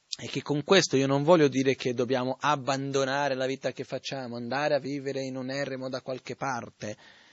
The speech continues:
molare il lavoro e tutto quello che uno fa. No, perché non servirebbe a nulla, vorrebbe dire scappare via e ritrovarci,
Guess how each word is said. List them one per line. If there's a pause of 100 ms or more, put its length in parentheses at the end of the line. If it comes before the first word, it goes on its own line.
(200)
molare
il
lavoro
e
tutto
quello
che
uno
fa. (960)
No, (920)
perché
non
servirebbe
a
nulla,
vorrebbe
dire
scappare
via (1800)
e
ritrovarci,